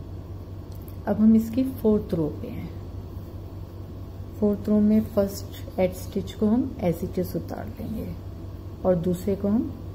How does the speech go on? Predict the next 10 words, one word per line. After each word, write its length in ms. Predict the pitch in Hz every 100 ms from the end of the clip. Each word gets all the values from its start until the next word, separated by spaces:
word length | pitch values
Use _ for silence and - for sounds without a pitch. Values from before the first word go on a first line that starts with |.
| - 180
उल्टा 280 | 165 170 151
बुन 240 | 165 - 165
लेंगे। 360 | - - - - - - - - - - - - - - - - - - -
फिर 160 | 233
ये 280 | 220 226 226
वाला 280 | 214 220 220
जो 200 | 202 220
loop 480 | 190 208 202 - 214
वाला 240 | 196 202
है 160 | 202